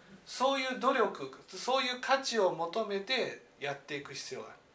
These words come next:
それができなかった時に、今度偽情が起きるわけですよ。この偽情を受け入れていく。偽情を支えてもらうことによって晴らしていく。ね。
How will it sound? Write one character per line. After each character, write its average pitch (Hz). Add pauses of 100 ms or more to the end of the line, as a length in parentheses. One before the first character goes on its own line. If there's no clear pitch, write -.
(560)
そ -
れ 285
が 240
で 156
き 254
な 302
か 254
っ -
た 135
時 135
に、 123
今 190
度 131
偽 131
情 175
が 170
起 -
き 160
る 127
わ -
け -
で -
す -
よ。 - (760)
こ 247
の 226
偽 160
情 208
を 233 (500)
受 165
け 247
入 247
れ 196
て - (560)
い 123
く。 - (540)
偽 156
情 175
を 190 (140)
支 - (160)
え 196
て 202
も 196
ら 202
う 196
こ 214
と 208
に 165
よ 151
っ 139
て - (240)
晴 165
ら 214
し -
て 127
い -
く。 -
ね。 220